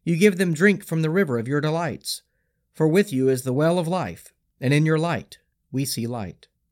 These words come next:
Continue your loving kindness to those who know you, and your favor to those who are true of heart. Let not the foot of the proud come near me, nor the hand of the wicked push me aside.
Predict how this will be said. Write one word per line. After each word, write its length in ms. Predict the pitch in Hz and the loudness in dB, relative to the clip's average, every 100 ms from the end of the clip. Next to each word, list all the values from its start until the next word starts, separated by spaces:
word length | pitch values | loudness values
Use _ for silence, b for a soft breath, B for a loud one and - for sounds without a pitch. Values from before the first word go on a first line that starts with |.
| _ _ _ _ _ _ - | _ _ _ _ _ _ -2
Continue 420 | 160 196 220 147 | 2 4 4 2
your 200 | 127 127 | 0 0
loving 300 | 135 143 143 | 0 0 -2
kindness 440 | 151 165 113 98 | -2 -2 -2 -4
to 100 | - | -6
those 300 | 120 131 131 | -6 -4 -4
who 100 | 139 | -6
know 140 | 139 139 | -4 -4
you, 340 | 104 87 90 b b b | -4 -6 -8 b b b
and 200 | - 151 | -2 0
your 80 | 147 | 0
favor 340 | 147 196 135 113 | 0 0 0 -4
to 120 | 127 | -4
those 380 | 156 156 117 - | -2 0 -2 -4
who 100 | 120 | -8
are 80 | |
true 260 | 120 170 120 | -6 -4 -4
of 100 | 101 | -4
heart. 360 | 131 110 - - _ _ _ _ _ _ - | -8 -8 -8 -16 _ _ _ _ _ _ -8
Let 160 | 117 131 | -6 -2
not 200 | 131 131 | -4 -4
the 80 | |
foot 300 | 123 165 170 | -2 -2 -2
of 100 | 147 | -4
the 80 | 135 | -8
proud 400 | - 160 165 160 | -4 0 0 0
come 160 | 165 160 | -2 -2
near 180 | 127 92 | -2 -4
me, 260 | 90 90 - _ _ - | -6 -8 -14 _ _ -4
nor 140 | 139 | -2
the 80 | 139 | 0
hand 320 | 160 190 165 | 2 2 2
of 80 | 143 | 0
the 100 | 156 | -2
wicked 360 | 180 175 104 - | -2 -2 -4 -4
push 240 | 160 - | -4 -4
me 120 | 110 | -4
aside. 540 | 104 156 143 110 87 | -2 -2 0 0 -2